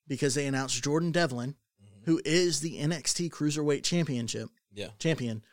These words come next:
Speaker 2: Is he? No, he's
Speaker 1: Yes,
Speaker 2: not.
Speaker 1: he, he is.
Speaker 2: I thought
Speaker 1: He won it right
Speaker 2: Oh,
Speaker 1: before.
Speaker 2: that's right, he
Speaker 1: He
Speaker 2: did.
Speaker 1: and, and they never stripped him of it because, come on, it's not
Speaker 2: Yeah.
Speaker 1: he,
Speaker 2: Well,
Speaker 1: he
Speaker 2: no, uh,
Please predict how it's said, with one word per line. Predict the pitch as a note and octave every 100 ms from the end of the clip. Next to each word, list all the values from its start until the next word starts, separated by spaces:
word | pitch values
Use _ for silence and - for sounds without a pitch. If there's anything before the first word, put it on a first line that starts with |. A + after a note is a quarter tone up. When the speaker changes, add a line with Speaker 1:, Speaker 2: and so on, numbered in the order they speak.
| _ _ -
Speaker 2:
Is | D3+
he? | D#4+ - _ -
No, | B2+
he's | A2+
Speaker 1:
Yes, | F3 -
Speaker 2:
not. | C3+
Speaker 1:
he, | - -
he | C3+ C#3+
is. | C3+ - - _ _ _ _ _ _
Speaker 2:
I | A2+
thought | - C#3+
Speaker 1:
He | D#3+
won | C#3 D#3 D#3+
it | C3
right | B2+ D3+
Speaker 2:
Oh, | D#3
Speaker 1:
before. | E3+ D#3+ D3
Speaker 2:
that's |
right, | D#3+ D#3
he | A#2
Speaker 1:
He | D3
Speaker 2:
did. | D#3 A2 - -
Speaker 1:
and, | D3+ C#3+
and | C#3+ C3+
they | C3+
never | C3+ C3+ C#3
stripped | - F3+ -
him | D3+
of | B2+ B2+
it | C3
because, | B2+ C3+ A#2+ - - -
come | C#3+
on, | B2 A#2
it's | B2
not | D3 B2 - _
Speaker 2:
Yeah. | G2+ - _
Speaker 1:
he, | E3 E3+ - -
Speaker 2:
Well, | A3+ A#3
Speaker 1:
he | G3+
Speaker 2:
no, | F3
uh, | D3 C#3+ A#2+